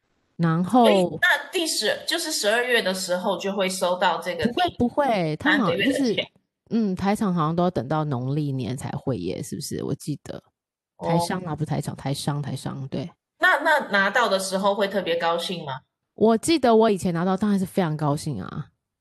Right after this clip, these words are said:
Speaker 2: 就是，哦，好。
Speaker 1: 对，就是还是会有，就像我现在如果有多的奖金，我也会觉得很开心。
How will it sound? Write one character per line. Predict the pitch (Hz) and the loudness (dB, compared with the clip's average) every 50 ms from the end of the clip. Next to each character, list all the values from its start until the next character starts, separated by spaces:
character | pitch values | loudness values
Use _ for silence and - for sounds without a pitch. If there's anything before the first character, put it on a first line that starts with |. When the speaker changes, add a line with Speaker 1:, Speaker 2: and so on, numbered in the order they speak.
| _ _ _ _ _ _ _ _ _ _ _ _ _ _ _ _ _ _ _ | _ _ _ _ _ _ _ _ _ _ _ _ _ _ _ _ _ _ _
Speaker 2:
就 | - 302 370 | -2 -2 -2
是， | 370 339 311 277 277 - - _ _ _ _ _ _ _ _ _ _ _ - | 0 -2 -2 -4 -4 -6 -12 _ _ _ _ _ _ _ _ _ _ _ -2
哦， | 170 175 190 190 190 190 185 180 180 170 160 147 135 - | 0 0 2 2 2 2 2 0 0 -2 -2 -4 -6 -6
好。 | - - 139 110 - | -6 -4 -2 0 0
Speaker 1:
对， | 175 160 165 | 0 0 2
就 | - 302 | 2 0
是 | 339 - 330 | 2 2 2
还 | 262 240 247 | 2 2 4
是 | 262 285 | 4 6
会 | 294 254 | 4 4
有， | 170 - - - - - _ | 4 0 -2 -10 -20 -10 _
就 | - 320 | -2 2
像 | 320 359 277 | 2 4 4
我 | 214 226 | 4 4
现 | 285 | 4
在 | 277 | 4
如 | 254 254 | 4 4
果 | 220 175 | 4 4
有 | |
多 | - - 208 214 208 | 4 4 4 4 4
的 | 208 185 | 2 0
奖 | - 156 120 139 | 0 -2 -2 -2
金， | 139 160 170 170 | 0 0 2 4
我 | 165 160 | 4 4
也 | 156 | 4
会 | 160 170 160 | 4 4 2
觉 | - 135 127 | 2 0 0
得 | 135 127 | 0 -2
很 | 127 - | -4 -6
开 | 147 - 123 - | -8 -10 -8 -8
心。 | - - - - 82 | -8 -8 -10 -10 -12